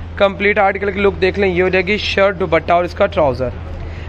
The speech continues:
अच्छा जी, next article दिखा रहा हूँ, ये रही इसकी model picture, और ये shirt का front देख लें ज़बरदस्त design में side border के साथ। ये shirt की back का design हो गया, इसका trouser हो गया।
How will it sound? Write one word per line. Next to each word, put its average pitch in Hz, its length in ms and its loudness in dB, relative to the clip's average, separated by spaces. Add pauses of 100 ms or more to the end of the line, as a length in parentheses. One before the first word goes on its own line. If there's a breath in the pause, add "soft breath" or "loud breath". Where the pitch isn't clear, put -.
अच्छा 214 200 2
जी, 254 120 0
next 240 260 0
article 269 260 2
दिखा 247 240 2
रहा 247 100 2
हूँ, 262 80 0
ये 233 120 2
रही 240 120 0
इसकी 220 200 -6
model 208 240 2
picture, 247 400 0 (480 loud breath)
और 196 360 4
ये 214 240 0
shirt 233 260 0
का 240 180 0
front 220 320 0
देख 233 160 0
लें 240 140 2
ज़बरदस्त 202 540 0
design 196 300 0
में 220 140 2
side 190 240 0
border 185 240 0
के 190 140 0
साथ। - 800 -2
ये 233 140 2
shirt 254 260 0
की 262 180 -2
back 196 240 0
का 254 100 -2
design 240 300 0
हो 240 120 2
गया, 240 140 0
इसका 233 280 0
trouser 208 440 2
हो 226 140 4
गया। 240 260 0